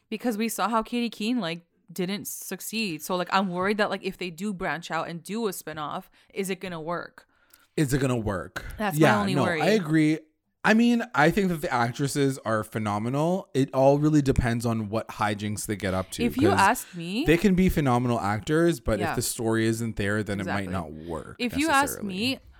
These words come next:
Speaker 1: I always envisioned them as the spinoff. I never pictured Katie
Speaker 2: Yeah.
Speaker 1: Keene being the spinoff that we got. Like, it was always,
Speaker 2: Yeah.
Speaker 1: to me,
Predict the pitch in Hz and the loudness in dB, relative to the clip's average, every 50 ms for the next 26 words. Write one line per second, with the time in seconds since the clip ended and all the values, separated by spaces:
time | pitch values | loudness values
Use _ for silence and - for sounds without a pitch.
0 | - _ _ _ - 214 214 220 220 220 233 269 285 247 277 269 247 190 165 185 | -20 _ _ _ 2 4 4 4 4 2 2 2 2 2 4 4 2 4 2 0
1 | 208 214 226 247 233 208 185 170 180 160 165 170 165 165 165 160 - - 170 180 | 0 2 2 0 0 2 0 0 0 0 -2 -4 -4 -6 -8 -10 -6 -6 -4 -4
2 | 185 156 - - 170 - - 196 196 202 196 214 247 262 262 - 262 - - 226 | -4 -6 -8 -10 -4 -2 0 0 2 2 0 0 -2 -2 -2 -2 -4 -4 -4 -8
3 | - - 220 214 196 - 226 202 208 226 214 190 160 196 190 190 185 175 160 160 | -6 -2 -2 -2 0 0 -2 0 0 0 -2 -2 -4 -6 -6 -6 -6 -6 -8 -8
4 | 151 - - 185 170 170 160 160 - - 170 127 170 165 160 - 156 175 180 113 | -10 -6 -8 -6 -4 -4 -6 -6 -4 -6 -6 -4 -4 -8 -4 -2 2 2 2 2
5 | - - - 165 170 202 190 196 196 185 - 180 190 220 254 233 208 202 196 196 | 0 -4 -6 -6 -4 -2 -2 -2 -2 -2 0 0 0 2 2 0 0 0 -2 -4
6 | 185 175 165 165 - | -6 -6 -8 -8 -10